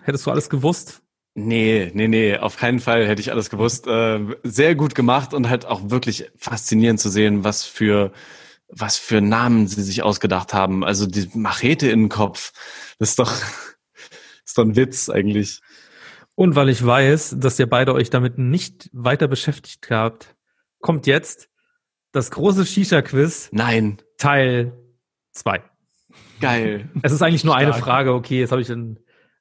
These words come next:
Speaker 1: Hoffnung aufgebaut, leicht zerstört. Und zwar, weil, ja, ihr könnt, ihr könnt euch denken, Manuelsen hat ein buntes Feld an, an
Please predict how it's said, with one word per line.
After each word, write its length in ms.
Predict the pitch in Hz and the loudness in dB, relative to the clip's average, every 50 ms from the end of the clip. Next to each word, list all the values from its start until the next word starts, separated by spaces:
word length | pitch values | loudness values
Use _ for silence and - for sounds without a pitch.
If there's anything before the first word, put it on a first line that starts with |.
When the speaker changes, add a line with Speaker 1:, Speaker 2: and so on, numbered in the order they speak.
| _ _ | _ _
Speaker 1:
Hoffnung 320 | - - 170 - 175 170 165 | -2 -2 0 2 2 2 4
aufgebaut, 560 | 151 165 160 - 156 156 160 156 160 151 - - _ _ _ _ _ _ _ _ | 4 2 0 0 0 2 4 4 2 0 -2 -14 _ _ _ _ _ _ _ _
leicht 300 | - 127 123 127 120 - | -2 0 0 0 0 -2
zerstört. 580 | - 110 - - - 151 156 160 156 - - _ _ _ _ _ _ _ _ - _ _ _ _ | -4 -6 -2 0 2 2 2 2 0 -4 -16 _ _ _ _ _ _ _ _ -20 _ _ _ _
Und 180 | - 151 143 139 | -2 -2 -2 0
zwar, 560 | - 170 175 165 135 113 107 107 - - _ _ _ _ _ _ _ _ _ _ _ _ _ _ _ _ _ _ - - - - - - - _ _ _ _ _ _ _ _ _ _ _ _ _ _ _ _ _ _ _ _ _ _ _ _ _ _ _ _ _ _ _ _ _ _ | 0 2 4 4 4 2 0 -4 -10 -16 _ _ _ _ _ _ _ _ _ _ _ _ _ _ _ _ _ _ -20 -20 -20 -20 -20 -20 -20 _ _ _ _ _ _ _ _ _ _ _ _ _ _ _ _ _ _ _ _ _ _ _ _ _ _ _ _ _ _ _ _ _ _
weil, 380 | - 127 123 123 127 127 120 | 0 2 2 4 4 2 2
ja, 180 | 107 101 120 120 | 0 -2 -2 -4
ihr 180 | 123 117 120 | -2 -4 -2
könnt, 200 | 117 - 151 151 | -2 -2 -2 -2
ihr 80 | 147 147 | -2 -2
könnt 160 | - 156 147 | -2 0 0
euch 100 | 147 135 | 0 0
denken, 240 | - 147 143 135 127 | 0 0 0 0 0
Manuelsen 440 | 123 131 139 135 139 147 147 147 131 | 2 2 4 4 4 2 2 2 0
hat 260 | 135 135 - - - _ _ _ _ _ _ _ _ _ _ _ - | 0 0 -2 -6 -16 _ _ _ _ _ _ _ _ _ _ _ -6
ein 400 | 143 139 139 139 135 135 123 - | -4 -4 -4 -4 -6 -8 -2 0
buntes 340 | 170 190 170 143 123 - | 2 2 2 0 -2 -2
Feld 300 | - 147 131 127 127 117 | -2 0 0 2 0 0
an, 140 | 117 131 131 | -2 -6 -6
an 180 | - - 127 | -6 -6 -6